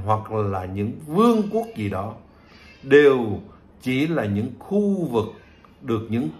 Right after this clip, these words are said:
quyền tự trị về văn hóa mà thôi. Những sắc tộc đó cho tới ngày hôm nay vẫn là như thế.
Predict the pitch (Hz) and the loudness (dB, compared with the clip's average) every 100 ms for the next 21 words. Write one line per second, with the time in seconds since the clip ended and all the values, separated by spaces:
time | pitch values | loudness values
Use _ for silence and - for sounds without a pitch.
0 | - 135 131 113 101 101 131 120 120 123 | -4 0 2 0 -2 -2 -4 -4 -6 -4
1 | 107 101 98 107 92 87 117 113 110 135 | -6 -8 -8 -6 -6 -8 -10 -8 -8 -8
2 | 135 92 - 98 92 90 - - - - | -8 -10 -8 -8 -8 -14 -20 -20 -20 -20
3 | - - - - - - - - - - | -20 -20 -20 -20 -20 -20 -20 -20 -20 -20
4 | - - - - - - 113 151 202 240 | -20 -20 -20 -20 -20 -14 2 2 6 4
5 | - 302 - 147 165 196 196 156 170 202 | 2 -4 -2 2 4 4 0 2 2 2
6 | 160 120 127 131 123 120 92 113 151 92 | 0 -2 -2 -2 -2 0 -2 -4 -2 -2
7 | 87 95 98 92 | -4 -10 -10 -10